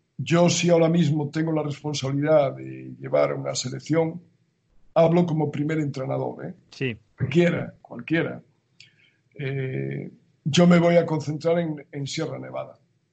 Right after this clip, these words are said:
Speaker 1: Me concentraría en, en altura. Porque tengo unas experiencias buenísimas a todos los niveles, a nivel deportivo, a nivel de calidad de entrenamientos, a nivel humano, a nivel de resultados,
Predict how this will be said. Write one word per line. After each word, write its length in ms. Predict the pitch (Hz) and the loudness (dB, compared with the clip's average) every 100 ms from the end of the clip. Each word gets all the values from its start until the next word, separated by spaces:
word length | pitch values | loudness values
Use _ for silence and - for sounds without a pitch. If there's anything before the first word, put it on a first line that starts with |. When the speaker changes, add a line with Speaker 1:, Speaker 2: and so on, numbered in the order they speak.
| _ | _
Speaker 1:
Me 120 | 131 135 | -10 -6
concentraría 680 | 147 143 139 135 147 143 | -6 -4 -4 -2 -2 0
en, 100 | 131 - - _ - | -2 -8 -14 _ -12
en 140 | 139 | -8
altura. 420 | 127 123 - - _ _ _ _ _ _ _ _ - | -6 -8 -10 -12 _ _ _ _ _ _ _ _ -6
Porque 280 | 131 131 135 | -6 -2 0
tengo 240 | 170 175 | 4 6
unas 220 | 170 143 | 6 6
experiencias 760 | 147 - 156 160 147 151 147 120 | 2 0 -2 0 0 0 -2 -2
buenísimas 720 | 143 165 185 - 156 147 - | 0 2 2 2 0 -2 -4
a 80 | 127 | -8
todos 160 | 139 143 | -6 -6
los 180 | 131 | -8
niveles, 560 | 135 185 165 151 143 - | -2 0 2 0 -6 -8
a 60 | 131 | -10
nivel 280 | 127 143 | -8 -6
deportivo, 640 | 139 139 - - 175 160 151 | -6 -8 -12 -4 0 2 2
a 40 | |
nivel 280 | 135 139 143 | 0 -2 -4
de 120 | 135 | -2
calidad 300 | 135 139 139 | -2 0 0
de 60 | 135 | 0
entrenamientos, 800 | - 135 147 170 147 151 147 - | -6 -4 -2 -2 -4 -6 -6 -8
a 40 | |
nivel 260 | 131 135 139 | -6 -4 -4
humano, 520 | 135 165 156 151 151 | 2 4 4 0 -4
a 60 | 135 | -6
nivel 260 | 127 135 | -8 -10
de 100 | 139 | -10
resultados, 760 | 131 - 143 139 156 156 160 | -10 -10 -10 0 0 2 -2